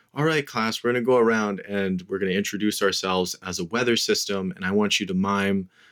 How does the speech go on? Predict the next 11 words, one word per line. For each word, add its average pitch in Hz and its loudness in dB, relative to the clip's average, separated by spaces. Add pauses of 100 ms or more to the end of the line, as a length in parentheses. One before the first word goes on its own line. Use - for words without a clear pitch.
(200)
the 101 4
weather 101 4
system 95 -2
that 90 0
you're 92 -6
feeling 90 -4
today." 82 -12 (560)
And 92 -6
at 92 -8
that 95 0
moment, 87 -4